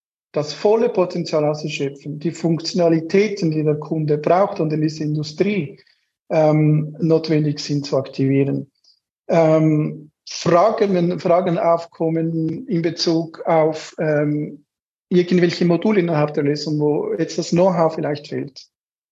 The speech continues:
Oder Trainings für die eigenen Mitarbeiter.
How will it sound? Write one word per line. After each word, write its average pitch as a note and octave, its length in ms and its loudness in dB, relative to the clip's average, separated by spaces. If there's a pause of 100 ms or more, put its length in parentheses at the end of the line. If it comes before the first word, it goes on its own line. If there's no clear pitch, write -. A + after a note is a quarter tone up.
(600)
Oder F3 280 2
Trainings G#3 480 2
für E3+ 120 2
die D#3 80 2
eigenen D#3+ 340 0
Mitarbeiter. D3+ 720 -4